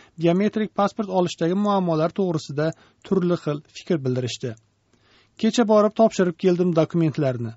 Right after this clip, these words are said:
Biopasportga ur to'polon, navbat yo'q, kim zo'r bo'lsa kirib topshirib chiqyapti. Qo'llarim eshikka qisilib ko'karib qolgan.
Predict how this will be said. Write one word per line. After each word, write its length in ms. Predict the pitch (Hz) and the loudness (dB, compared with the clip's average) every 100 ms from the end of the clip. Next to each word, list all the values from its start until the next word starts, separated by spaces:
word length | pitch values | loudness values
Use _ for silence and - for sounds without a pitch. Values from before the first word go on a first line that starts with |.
| _ | _
Biopasportga 800 | 156 170 - 147 - 117 - 123 | 0 2 2 0 -2 -10 -10 -2
ur 160 | 196 | -2
to'polon, 520 | 226 185 160 143 147 151 _ _ | 0 0 2 2 2 0 _ _
navbat 440 | - 165 170 185 196 | 0 4 4 4 2
yo'q, 300 | 156 156 151 _ | 2 2 0 _
kim 280 | - 233 233 | -2 4 4
zo'r 220 | 170 220 208 | 4 2 4
bo'lsa 320 | 175 160 196 | 0 0 -6
kirib 260 | - 165 - | 0 -2 0
topshirib 420 | 175 - 147 131 | -4 -2 -4 -4
chiqyapti. 520 | - 156 127 113 - 110 _ - _ | -8 -6 -6 -8 -16 -18 _ -20 _
Qo'llarim 480 | - 175 180 175 220 | 0 2 4 4 4
eshikka 360 | 202 - - 208 | 0 -4 -6 -8
qisilib 400 | - - 170 190 | -8 -4 -2 -2
ko'karib 400 | 185 165 151 151 | -2 -2 -2 -4
qolgan. 440 | - 147 139 135 | -2 -2 -2 -4